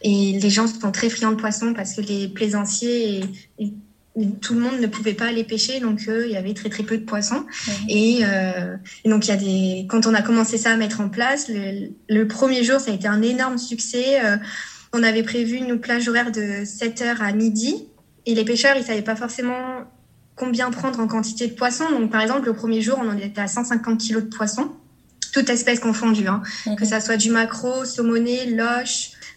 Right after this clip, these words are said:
Speaker 1: donc vraiment des poissons typiques d'ici. En une heure et demie, deux heures, tout a été vendu.
Speaker 2: Ah, wow.
Speaker 1: Et, euh, donc le temps d'anticiper, dire : « Allez, vas-y, allez-y, repartez vite à la pêche, allez
Speaker 2: <laughs>
Speaker 1: pêcher. » Ben non, en une journée,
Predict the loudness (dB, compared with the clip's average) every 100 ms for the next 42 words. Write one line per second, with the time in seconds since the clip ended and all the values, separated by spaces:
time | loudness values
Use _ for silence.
0 | -2 0 2 0 0 0 -2 -4 -4 -4
1 | -4 -4 -2 0 0 -2 -4 -6 -8 -8
2 | -6 0 2 4 4 2 2 4 4 2
3 | 2 0 0 -2 -4 -6 -4 -2 -2 -4
4 | -6 -8 -6 -6 -6 -8 -12 -18 _ 0
5 | 2 4 2 2 0 0 0 2 2 2
6 | 4 4 4 2 0 -2 0 0 2 2
7 | 2 2 0 0 0 -2 -2 -4 -4 -2
8 | -4 -6 -6 -4 -2 0 2 2 2 4
9 | 4 6 4 2 0 0 0 2 2 2
10 | 0 0 0 0